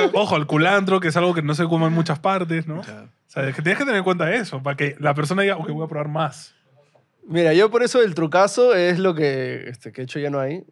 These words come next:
Speaker 3: este, en Panchita, que sí es un restaurante caro,
Speaker 2: Claro,
Speaker 3: pero
Speaker 2: te da todo.
Speaker 3: tiene el picado Panchita que te viene todo. Te viene humita, tamal, chicharrón,
Speaker 2: Un
Speaker 3: papa
Speaker 2: culo
Speaker 3: la
Speaker 2: de sitios
Speaker 3: huancaína,
Speaker 2: criollos tienen eso.
Speaker 3: tequeño. No, pero el de Panchita es
Speaker 2: Claro, obvio que el sabor de Panchita es
Speaker 3: Sí.
Speaker 2: otra cosa, ¿no?
Speaker 3: Que de hecho ya no lo tiene ya.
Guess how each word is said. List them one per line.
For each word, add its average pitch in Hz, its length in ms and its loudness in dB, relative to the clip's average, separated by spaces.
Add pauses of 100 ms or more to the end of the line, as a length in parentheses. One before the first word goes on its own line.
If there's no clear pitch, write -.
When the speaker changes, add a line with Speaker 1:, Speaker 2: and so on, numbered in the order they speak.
(100)
Speaker 3:
este, 123 300 -16
en 123 160 -10
Panchita, 156 480 -4
que 135 120 -12
sí 127 60 -10
es 135 80 -8
un 156 80 -6
restaurante 135 420 -4
caro, 143 200 2
Speaker 2:
Claro, 160 140 4
Speaker 3:
pero 135 100 -2
Speaker 2:
te 135 60 -2
da 143 120 -2
todo. 131 320 -10
Speaker 3:
tiene 160 200 0
el 160 40 0
picado 151 300 0
Panchita 156 360 -2
que 151 60 -6
te 135 80 -6
viene 147 180 -2
todo. 139 280 -2
Te 131 80 -6
viene 156 200 -2
humita, 190 600 -2
tamal, 165 480 0
chicharrón, 165 600 -2
Speaker 2:
Un 143 100 -4
Speaker 3:
papa 175 60 2
Speaker 2:
culo 185 160 4
Speaker 3:
la 180 100 4
Speaker 2:
de 170 40 4
sitios 165 120 2
Speaker 3:
huancaína, 185 480 2
Speaker 2:
criollos 151 320 2
tienen 131 260 -2
eso. 131 160 -4
Speaker 3:
tequeño. 196 500 2
No, 156 200 0
pero 131 160 -16
el 127 60 -12
de 123 60 -12
Panchita 123 340 -12
es 143 40 -8
Speaker 2:
Claro, 160 300 4
obvio 175 280 4
que 160 80 -6
el 147 60 -2
sabor 143 280 0
de 170 80 -2
Panchita 156 340 -4
es 135 60 -2
Speaker 3:
Sí. 160 40 -2
Speaker 2:
otra 151 200 -6
cosa, 151 380 -4
¿no? 120 60 -18
Speaker 3:
Que 131 80 -10
de 131 120 -6
hecho 139 180 -10
ya 160 60 -6
no 151 80 -6
lo 135 80 -8
tiene 123 240 -8
ya. 120 120 -14